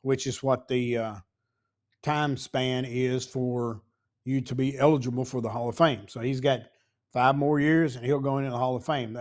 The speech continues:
He's, he's, he's a no-doubter. And he actually had two hits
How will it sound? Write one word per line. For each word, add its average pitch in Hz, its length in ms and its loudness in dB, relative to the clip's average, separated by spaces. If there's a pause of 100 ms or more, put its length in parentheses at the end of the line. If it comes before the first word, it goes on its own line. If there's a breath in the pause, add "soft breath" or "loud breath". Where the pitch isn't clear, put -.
He's, 127 320 -6
he's, 127 400 -12
he's 127 200 -2
a 135 40 2
no-doubter. 151 640 4 (800)
And 127 240 -4
he 135 120 2
actually 147 400 0
had 165 240 0
two 175 160 6
hits 170 580 4